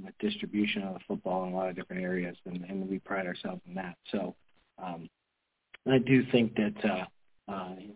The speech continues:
you'll recognize some elements, but we'll probably go about it in a little bit different way.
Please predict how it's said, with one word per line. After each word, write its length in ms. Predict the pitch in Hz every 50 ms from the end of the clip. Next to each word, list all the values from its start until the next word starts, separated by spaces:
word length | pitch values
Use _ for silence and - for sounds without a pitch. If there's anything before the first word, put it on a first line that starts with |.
| - - - - 113 117 - _
you'll 340 | - 131 135 131 135 123 117
recognize 440 | 120 127 123 123 - 120 120 120 117 -
some 140 | - 117 113
elements, 420 | 113 117 120 123 123 123 120 117 - - -
but 180 | - 110 104 104
we'll 180 | 107 120 131 147
probably 240 | - - 147 131 110
go 100 | 110 104
about 280 | 92 - 101 95 95 98
it 60 | 95
in 60 | 95
a 80 | 95 104
little 160 | 113 113 104
bit 200 | - 113 107 -
different 340 | - 117 107 - 113 107 104
way. 300 | 104 110 110 110 113 110